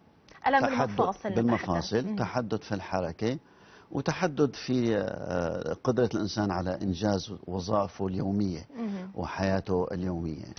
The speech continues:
Speaker 2: طبعًا التشخيص الأكيد بيكون بمراجعة الطبيب وبالتصوير و-،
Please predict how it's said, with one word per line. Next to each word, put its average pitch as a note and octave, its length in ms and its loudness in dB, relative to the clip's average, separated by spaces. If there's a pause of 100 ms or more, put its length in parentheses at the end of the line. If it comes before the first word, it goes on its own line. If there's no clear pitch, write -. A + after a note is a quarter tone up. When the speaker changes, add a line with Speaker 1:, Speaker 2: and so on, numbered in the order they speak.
(300)
Speaker 2:
طبعًا A#2+ 300 4
التشخيص B2+ 520 2
الأكيد G#2+ 500 0
بيكون A2 600 0
بمراجعة G#2+ 720 2
الطبيب F#2 480 -4
وبالتصوير E2 800 -6
و-، D#2 100 -10